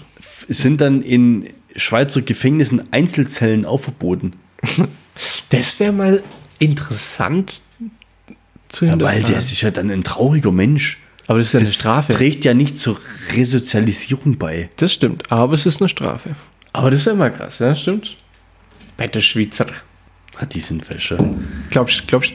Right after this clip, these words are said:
Speaker 1: Die sind
Speaker 2: ja?
Speaker 1: vielleicht schon eigen, nur was das angeht.
Speaker 2: Ja, schon.
Speaker 1: Ich find, die haben's eh irgendwie, das hab ich bis heute noch nicht verstanden, das konnte mir aber noch keiner richtig erklären, wie die sich bisher immer aus allem raushalten konnten.
Speaker 2: <laughs>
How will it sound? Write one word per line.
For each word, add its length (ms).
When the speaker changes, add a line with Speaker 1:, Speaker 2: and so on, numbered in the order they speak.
Speaker 1:
Die 80
sind 120
Speaker 2:
ja? 60
Speaker 1:
vielleicht 180
schon 200
eigen, 260
nur 180
was 160
das 160
angeht. 380
Speaker 2:
Ja, 100
schon. 200
Speaker 1:
Ich 80
find, 180
die 80
haben's 300
eh 280
irgendwie, 380
das 220
hab 180
ich 180
bis 380
heute 360
noch 200
nicht 280
verstanden, 680
das 140
konnte 180
mir 60
aber 160
noch 120
keiner 320
richtig 300
erklären, 400
wie 120
die 160
sich 260
bisher 320
immer 220
aus 220
allem 260
raushalten 480
konnten. 320
Speaker 2:
<laughs> 40